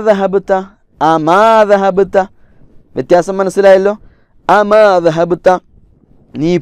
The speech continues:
പോയില്ലയോ? അപ്പം എന്ത് പറഞ്ഞു ആൻസർ? ബലാ ദഹബത്തു. മനസ്സിലായോ?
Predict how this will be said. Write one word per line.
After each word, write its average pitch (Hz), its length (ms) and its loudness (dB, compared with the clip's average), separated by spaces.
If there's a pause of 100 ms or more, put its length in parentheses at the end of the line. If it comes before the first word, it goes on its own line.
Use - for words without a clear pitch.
പോയില്ലയോ? 170 720 4 (720)
അപ്പം 175 160 -4
എന്ത് 170 180 -2
പറഞ്ഞു 165 300 0
ആൻസർ? 160 300 -4 (1300)
ബലാ 120 360 2 (320)
ദഹബത്തു. - 440 -14 (1500)
മനസ്സിലായോ? 156 500 2